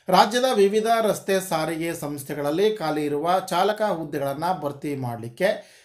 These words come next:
ಶೀಘ್ರವೇ ಎರಡು ಸಾವಿರ ಚಾಲಕರನ್ನ ನೇಮಕ ಮಾಡಿಕೊಳ್ಳಲಾಗುತ್ತೆ ಅಂತ ಸಾರಿಗೆ ಸಚಿವರಾಗಿರ್ತಕ್ಕಂಥ ಬಿ ಶ್ರೀರಾಮುಲು ಅವರು ತಿಳಿಸಿದ್ದಾರೆ. So, ವಿಧಾನಸಭೆಯ ಪ್ರಶ್ನೋತ್ತರ ಅವಧಿಯಲ್ಲಿ, so, ಈ ಮಾಹಿತಿಯನ್ನ ಕೊಟ್ಟಿದ್ದಾರೆ. ಅವರು ಬಿ ಜೆ ಪಿಯ,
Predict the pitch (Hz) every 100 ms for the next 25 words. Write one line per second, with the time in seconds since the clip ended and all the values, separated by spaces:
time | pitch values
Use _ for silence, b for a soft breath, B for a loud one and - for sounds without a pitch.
0 | - - 226 226 240 247 226 196 190 208
1 | 196 185 185 190 190 196 175 160 165 147
2 | 151 185 156 180 185 185 180 156 147 151
3 | 139 135 135 131 135 127 - 131 156 170
4 | 160 B B - 180 202 226 226 208 196
5 | 196 185 180 180 190 180 175 185 208 175
6 | 180 170 170 170 165 156 143 151 156 214
7 | - 170 143 131 135 160 214 B B B
8 | - 240 226 180 185 208 208 185 196 196
9 | 196 165 123 180 185 180 175 180 160 147
10 | 143 143 160 214 - 190 165 220 214 185
11 | 170 170 160 156 151 143 135 127 123 139
12 | 208 - - - - 220 233 185 208 214
13 | 214 226